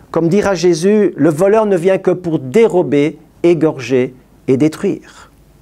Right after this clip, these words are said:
Oui, nous avons un adversaire et nous devons en être conscients, nous ne devons pas oublier cela.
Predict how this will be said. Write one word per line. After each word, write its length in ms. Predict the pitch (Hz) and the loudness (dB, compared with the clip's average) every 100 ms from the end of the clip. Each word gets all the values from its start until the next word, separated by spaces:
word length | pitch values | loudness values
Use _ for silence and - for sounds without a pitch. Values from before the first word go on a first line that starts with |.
| _ _ _ - | _ _ _ -4
Oui, 160 | 165 277 | 0 4
nous 220 | 254 202 | 4 2
avons 400 | 214 185 285 190 | 0 2 0 2
un 140 | 175 196 | 0 0
adversaire 600 | 170 190 190 - 202 175 | -2 -4 -2 0 0 2
et 40 | |
nous 100 | 185 | 2
devons 340 | 220 247 262 - - - - | 2 2 2 0 -12 -20 -6
en 140 | 165 190 | 0 0
être 240 | 220 220 | 2 -2
conscients, 480 | 214 233 226 277 254 | -2 -4 -2 -2 0
nous 60 | 175 | 2
ne 20 | |
devons 260 | 165 190 | 2 0
pas 300 | 185 185 180 180 | -2 -2 -2 -4
oublier 460 | 165 143 165 233 | -6 -4 -2 0
cela. 540 | 226 170 143 143 180 | 0 -2 0 -2 -4